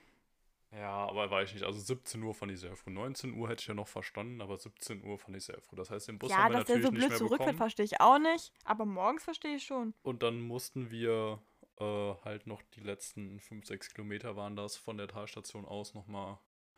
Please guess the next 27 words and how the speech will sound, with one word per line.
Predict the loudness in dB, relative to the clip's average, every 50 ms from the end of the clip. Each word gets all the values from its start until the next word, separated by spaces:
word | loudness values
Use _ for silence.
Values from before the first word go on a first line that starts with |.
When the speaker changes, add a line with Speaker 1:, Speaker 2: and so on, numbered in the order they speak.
| _ _ _ _ _ _ _
Speaker 1:
wandern | -4 -4 -2 -2 -4 -4 -4
bis | -6 -6 -6 -6
zum | -8 -4
Bahnhof. | -2 -2 -2 -2 -4 -6 -6 -6 -8 -8 -14 _ _ _ _ _ _ _ _ _ _ _ -10
Und | -8 -8 -6 -6
das | -6 -6 -6 -6
war | -6 -4
dann | -4 -4 -6
auch | -6 -10 -10 -10
nochmal | -14 -12 -12 -12 -12 -12 -12
ein | -12 -14 -14 -12
gutes | -12 -12 -12 -12 -12
Stückchen | -10 -12 -12 -12 -10 -8 -8 -6
so, | -6 -6 -6 -4 -4
wenn | -4 -4
man | -4 -6 -6
grad | -4 -4 -4 -4 -4
schon | -8 -8 -6 -6
erstmal | -8 -6 -6 -6 -6
den | -6 -4 -4
Berg | -6 -6 -6 -8 -12
hoch | -12 -12 -10
und | -10 -10
dann | -8 -6
wieder | -6 -6
runtergelatscht | -6 -6 -8 -8 -8 -8 -6 -4 -4 -4 -4 -6 -8 -10
ist. | -12 -12 -12